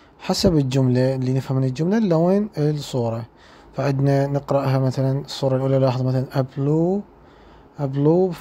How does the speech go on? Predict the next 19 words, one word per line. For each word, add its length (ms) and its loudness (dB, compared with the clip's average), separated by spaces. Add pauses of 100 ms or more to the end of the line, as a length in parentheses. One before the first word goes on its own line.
van، 460 2
a 40 -4
blue 300 0
van 180 2
عندنا 200 -2
الفان 260 0
هو 120 4
هاي 260 2
الشاحنة 340 -2
الصغيرة، 440 -6
blue 420 -4
أزرق، 340 2 (600)
إذا 140 4
نحاول 400 0
نلونها 340 0
بالأزرق، 420 -4
وهكذا 420 2
بقية 400 -4
الصور. 360 -12